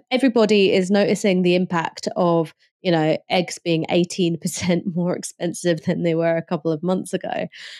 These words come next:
And when you've got a context of, "All right, pay is going down," and people are in senior management roles and behaving in ways which are hostile or aggressive or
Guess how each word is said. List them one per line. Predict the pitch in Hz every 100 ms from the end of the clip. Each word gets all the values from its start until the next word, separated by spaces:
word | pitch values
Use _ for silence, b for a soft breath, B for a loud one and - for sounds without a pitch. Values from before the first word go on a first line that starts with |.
| B _
And | 214 196 196 196 202 202 -
when | 240 269 320
you've | 294
got | 285 226
a |
context | 220 233 214 190 - -
of, | 190 180 -
"All | 262
right, | 165 156 - _ _ _ _ -
pay | 233 233 214 214 -
is | 202 180 175 - - _
going | 196 180 175
down," | 170 175 156 156 - 185 151 _ _
and | 185 175 170 170 170 160 - _ _ _ _ _ _ _ -
people | 269 254 247 214 208 202 _
are | 185 180 175 175 170 - -
in | 185
senior | 180 330 294 254
management | 214 202 190 190 165
roles | 185 165 165 180
and | 175
behaving | 175 196 185 175
in |
ways | 170 170
which | - 185
are | 175 B B _
hostile | 196 - 185 170 170 175
or | - 170 160
aggressive | - 185 180 165 - 175 170 -
or | - 156 147